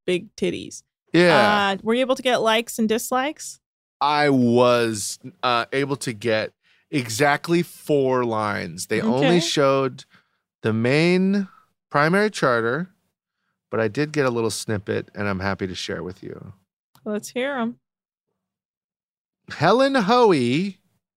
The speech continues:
Speaker 2: and Richard Fiore. Helen and Richard are repeat charter guests who are excited to charter again with Captain Lee and his crew.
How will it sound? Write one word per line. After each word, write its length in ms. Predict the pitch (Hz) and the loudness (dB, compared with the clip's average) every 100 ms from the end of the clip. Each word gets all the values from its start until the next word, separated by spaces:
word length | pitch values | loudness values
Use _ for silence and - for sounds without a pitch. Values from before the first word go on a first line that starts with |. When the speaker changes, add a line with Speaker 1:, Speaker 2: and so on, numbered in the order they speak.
| _ _ _ _ _ _ | _ _ _ _ _ _
Speaker 2:
and 380 | 127 120 107 98 | -4 -2 0 2
Richard 500 | 139 170 - 170 156 | 0 0 0 -2 -2
Fiore. 1080 | - - 120 107 123 113 90 82 65 58 - - _ _ _ _ _ _ _ - | -10 -4 -2 2 2 2 0 -4 -6 -10 -16 -20 _ _ _ _ _ _ _ -4
Helen 240 | 117 127 | 0 0
and 140 | 123 120 | 0 0
Richard 360 | 127 - 123 | 0 0 2
are 160 | 120 123 | 2 4
repeat 800 | 127 135 139 139 135 143 156 - | 2 2 2 0 2 2 0 -4
charter 640 | - 123 147 147 143 135 | -2 2 4 4 4 2
guests 600 | 127 127 117 98 - - - - - - | 2 2 0 -2 -6 -8 -14 -20 -20 -2
who 220 | 208 233 | 4 6
are 320 | 240 247 247 | 8 8 6
excited 840 | 214 - - 208 269 269 247 196 | 2 -4 0 4 4 4 2 2
to 120 | - 170 | 2 0
charter 540 | - 156 156 147 139 | 2 2 2 2 0
again 400 | 123 123 117 110 | 0 2 0 0
with 220 | 107 90 | -2 -2
Captain 460 | - 151 - 127 120 | 0 0 0 -4 0
Lee 160 | 127 120 | 0 0
and 100 | 113 | 0
his 180 | 107 | -4
crew. 560 | - - 117 98 92 | -6 -4 -2 -2 -4